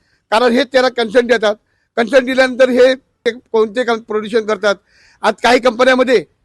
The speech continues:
गेटच्या समोर, गेटच्या समोर बोर्ड लावले जात नाहीत, कोणते उत्पादन करतात, कोणते नाही करतात. आज तुम्ही पाहू शकता, आपण या कार्यालयासमोर आलो आहोत, या कार्यालयासमोर बी कोणताही बोर्ड नाही आहे की आपण कोणत्या कंपनीची तपासणी केली, काय केली,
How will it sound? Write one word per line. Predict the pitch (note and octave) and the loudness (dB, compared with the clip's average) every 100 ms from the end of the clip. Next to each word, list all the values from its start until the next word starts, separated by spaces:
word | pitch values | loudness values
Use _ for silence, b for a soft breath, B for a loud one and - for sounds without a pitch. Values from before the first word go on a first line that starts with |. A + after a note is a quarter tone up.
| _ _ F#3+ | _ _ 0
गेटच्या | A#3 C4 | 2 2
समोर, | A#3 B3 B3 B3 - _ F#3+ | 0 2 2 0 -12 _ -4
गेटच्या | G#3+ A3+ B3 | -2 0 0
समोर | B3+ A#3+ B3+ B3 _ _ | 0 2 2 0 _ _
बोर्ड | G3+ A#3+ | 2 4
लावले | A#3+ A#3+ | 4 2
जात | A#3+ A#3 | 0 0
नाहीत, | A#3 A3+ | -2 -2
कोणते | A3 G3+ | -2 0
उत्पादन | A#3 G3+ A#3+ A#3 A3+ | 0 2 0 0 -2
करतात, | A3 A#3 | -4 -4
कोणते | A3+ G#3+ A3+ | -4 -4 -2
नाही | A3+ | -4
करतात. | G#3+ G#3+ G#3+ G3+ _ _ _ - | -4 -4 -2 -4 _ _ _ -6
आज | G#3 | -6
तुम्ही | G#3+ B3 | -4 -4
पाहू | A#3 C4 | 0 0
शकता, | B3+ A#3+ A#3+ | 0 0 0
आपण | A3+ A#3+ | 0 -2
या | B3+ | 0
कार्यालयासमोर | A#3+ A#3 A#3+ B3+ B3 | 0 0 0 0 0
आलो | A#3+ A#3+ | 2 2
आहोत, | A3 - _ _ _ - | 0 -4 _ _ _ -2
या | B3 | 0
कार्यालयासमोर | B3 B3+ C4 B3 C4 | 2 0 2 2 0
बी | B3+ | 0
कोणताही | B3+ A#3+ A3+ C4+ | 0 0 2 2
बोर्ड | A#3+ B3+ | 4 0
नाही | B3+ B3 | 0 -2
आहे | G#3 F#3 _ _ - | -4 -6 _ _ -2
की | |
आपण | A#3 A3+ | 0 0
कोणत्या | A#3 A#3+ B3+ | 0 2 2
कंपनीची | A#3+ A3 B3+ A#3+ | 0 0 -2 -2
तपासणी | A3+ A3 B3 A#3 | -2 0 -2 -2
केली, | A#3+ A#3+ B3 | -4 -4 -4
काय | A#3 A#3+ | 0 0
केली, | A3 A#3 A#3 | 0 -6 -6